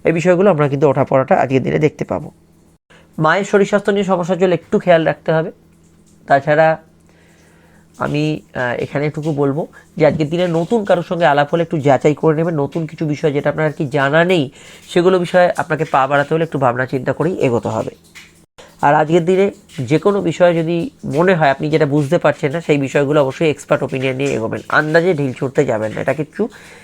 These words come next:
কেতু স-, পরবর্তী সময় সমস্যা করতে পারে। ব্যক্তিগত তথ্য কথাগুলো যতটা পারবেন নিজের ভেতর রাখার চেষ্টা করবেন, কারণ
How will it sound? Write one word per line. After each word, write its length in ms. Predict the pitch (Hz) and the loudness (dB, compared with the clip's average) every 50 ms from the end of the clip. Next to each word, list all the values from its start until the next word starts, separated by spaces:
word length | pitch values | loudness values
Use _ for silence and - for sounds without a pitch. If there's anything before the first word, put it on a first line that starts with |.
| - _ _ | -20 _ _
কেতু 260 | - 156 156 156 147 - | 0 0 0 0 -4 -2
স-, 40 | - | -2
পরবর্তী 460 | 147 165 143 139 139 135 139 - 147 | -2 0 2 0 0 0 -2 -4 -6
সময় 200 | 135 - 170 180 | -4 -2 -2 -2
সমস্যা 340 | 170 - 143 131 127 - 131 | 0 0 -2 -2 -2 -4 -6
করতে 260 | 117 127 110 - 120 | -6 -6 -6 -6 -4
পারে। 220 | - - 123 127 117 | -2 0 0 0 0
ব্যক্তিগত 520 | 120 151 151 - - 180 160 175 170 175 | 0 -2 -4 -2 -2 0 0 0 0 0
তথ্য 360 | 170 - 160 151 - - 170 - | -2 -2 -4 -4 -2 -2 0 0
কথাগুলো 380 | 160 151 160 156 151 156 160 | 0 0 0 0 0 0 0
যতটা 280 | 147 156 139 - 139 151 | 0 0 -2 -2 -4 -2
পারবেন 260 | - 160 151 156 156 | -2 -2 -2 -2 -2
নিজের 220 | 151 143 139 147 | -2 -2 -2 -2
ভেতর 220 | 139 147 143 165 143 | -4 -4 -4 -4 -4
রাখার 200 | 143 139 151 143 - | -2 -2 -4 -6 -8
চেষ্টা 240 | - 139 - - 147 | -8 -10 -8 -8 -4
করবেন, 260 | 165 165 160 185 202 208 - - - _ - - - | -2 -2 -2 -2 -4 -6 -10 -20 -20 _ -20 -20 -14
কারণ 240 | - - 143 147 139 | -8 -4 -2 -2 -2